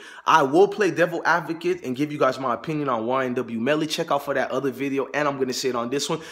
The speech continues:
But right now, I'm gonna speak as a free-thinking, conscious black man. When you have the media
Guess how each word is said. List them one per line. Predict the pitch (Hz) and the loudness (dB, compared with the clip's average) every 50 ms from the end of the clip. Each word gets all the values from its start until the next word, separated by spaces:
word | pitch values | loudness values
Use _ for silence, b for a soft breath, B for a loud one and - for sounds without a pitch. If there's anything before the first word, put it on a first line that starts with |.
| B B | B B
But | - 135 123 | 2 2 4
right | 131 156 180 175 143 156 | 6 6 4 4 2 0
now, | 165 175 175 175 165 - - - - | 2 2 4 2 2 0 -6 -8 -6
I'm | - 147 | -6 0
gonna | 147 156 151 | 0 0 0
speak | 143 - - - 160 165 160 - - | 0 -4 -6 -6 -6 -6 -6 -6 -4
as | 101 131 131 110 117 | -2 -2 -2 -2 -4
a | 123 120 | -6 -6
free-thinking, | - - - 165 175 196 185 170 - 175 165 170 165 151 147 147 | -8 -4 -2 0 0 0 -2 -4 -4 -4 -4 -4 -4 -6 -6 -6
conscious | - - 156 147 143 143 - 139 120 107 | -2 0 0 0 0 -2 -6 -10 -10 -8
black | 101 117 131 139 131 131 - | -2 0 0 0 0 -2 -4
man. | 123 135 127 117 95 - - B B B B B B B B B - | -4 -4 -4 -4 -6 -10 -16 B B B B B B B B B -2
When | 127 135 131 | -2 -2 0
you | 147 175 170 | 0 -2 0
have | 180 175 180 196 170 143 | 2 4 4 4 2 0
the | 151 131 | -2 -2
media | 127 139 165 185 196 180 165 151 139 131 120 117 | 0 0 0 0 0 0 2 2 2 2 2 -2